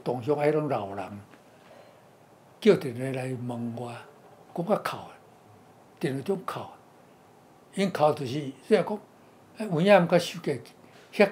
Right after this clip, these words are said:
紧，啊，因即拢有做过日本兵，当时甚至有要去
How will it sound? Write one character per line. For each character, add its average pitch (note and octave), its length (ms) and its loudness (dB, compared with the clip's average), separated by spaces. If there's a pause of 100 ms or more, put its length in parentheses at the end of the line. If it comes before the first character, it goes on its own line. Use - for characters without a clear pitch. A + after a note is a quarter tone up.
紧， G3 200 0
啊， G3 60 4
因 E3+ 100 4
即 F#3 120 2
拢 F3+ 100 6
有 C3 80 -6
做 F#3 160 0
过 D3+ 140 -4
日 A2+ 180 -10
本 C#3 140 -8
兵， C3+ 340 -4 (1120)
当 D#3+ 120 2
时 C3 140 -4
甚 F3 240 -4
至 D3 140 -10
有 B2 360 -6
要 B2+ 200 0
去 C3+ 380 -4